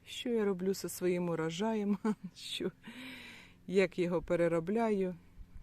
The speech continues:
Ось такий блог буде в мене. І ось дивіться, який щавель наріс, гарний, ще ми сьогодні полили. І ось я щас, зараз зрізаю,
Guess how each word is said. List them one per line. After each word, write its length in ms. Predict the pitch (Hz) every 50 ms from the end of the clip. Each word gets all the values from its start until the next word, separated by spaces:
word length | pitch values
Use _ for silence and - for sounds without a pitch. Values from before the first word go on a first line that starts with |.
| - - - - - - - - - -
Ось 100 | - -
такий 300 | - 160 - - 156 151
блог 340 | 143 143 147 143 147 -
буде 260 | 151 147 151 143 147 143
в 20 |
мене. 280 | 151 147 139 143 156 - - - - - - - - - - - - - - - - - - -
І 120 | - 180 175
ось 80 | 170
дивіться, 440 | 156 175 160 151 147 143 - - 151
який 400 | 151 147 - - 165 147 - - - - - - - - - - - - - - - - - - - - -
щавель 600 | - - - - 254 247 240 214 220 214 208 196 - - - - - - - - - - - - - - - -
наріс, 640 | - 220 214 214 202 214 214 208 202 - - - - - - - - - - -
гарний, 680 | 190 180 196 208 202 202 196 190 190 185 185 185 175 -
ще 240 | - - - - 175
ми 140 | 165 160 165
сьогодні 340 | - - 151 151 160 160
полили. 560 | 160 165 165 160 160 175 180 196 214 214 220 208 - - - - - - - - - - - -
І 100 | - 180
ось 260 | 165 151 160 - - -
я 160 | 151 156 160
щас, 340 | - - 135 139 - - - - - - -
зараз 400 | 190 165 160 175 156 165 170 165
зрізаю, 680 | 156 156 180 180 190 180 175 233 247 233 220 202 196 185